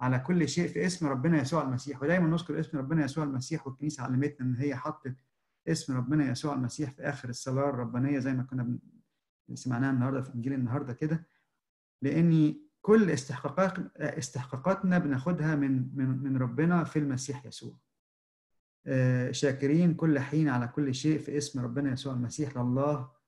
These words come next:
وال-، خاضعين بعضكم لبعض في خوف الله. وهنا آية جميلة يقول إن إحنا دايمًا نكون ما بيننا وبين بعض خاضعين.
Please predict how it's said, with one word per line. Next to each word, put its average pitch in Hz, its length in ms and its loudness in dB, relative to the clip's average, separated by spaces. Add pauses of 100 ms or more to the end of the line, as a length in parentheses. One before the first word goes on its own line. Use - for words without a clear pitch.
(240)
وال-، 127 340 -2 (1400)
خاضعين 160 640 4
بعضكم 135 500 0
لبعض 143 400 2
في - 180 -6
خوف 135 360 -4
الله. 107 320 -4 (760)
وهنا 165 500 2 (540)
آية 165 200 6
جميلة 147 380 4
يقول 165 300 2
إن 143 140 4
إحنا 151 420 2 (340)
دايمًا 175 400 6
نكون 160 760 4 (240)
ما 139 120 2
بيننا 160 340 6
وبين 131 240 2
بعض 175 520 0
خاضعين. 139 720 0